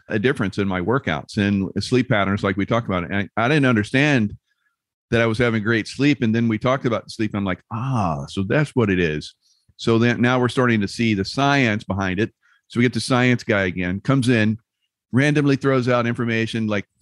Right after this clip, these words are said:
"Oh, yeah, the buckyball that does this." And it's like, "Oh, whoa, that's, that's why it works." So it's us average people that we don't, we don't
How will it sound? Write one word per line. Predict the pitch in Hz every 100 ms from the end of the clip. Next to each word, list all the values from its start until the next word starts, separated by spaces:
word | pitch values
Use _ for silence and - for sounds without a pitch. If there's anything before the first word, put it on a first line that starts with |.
| -
"Oh, | 180 110 95
yeah, | 139 92
the | 87
buckyball | 131 127 101 92
that | 98
does | 107 107
this." | 120 87 -
And | 87
it's | 82
like, | 95 - -
"Oh, | 202 160 87 - _ _ _ _ 139
whoa, | 294 302 190
that's, | 165 233 - -
that's | 233 -
why | - 160
it | 131
works." | 123 -
So | 127 127
it's | - - _ _ _ _
us | 120 -
average | 135 143 135 -
people | 107 107 101
that | 98 -
we | 110
don't, | 107
we | 110
don't | 113 107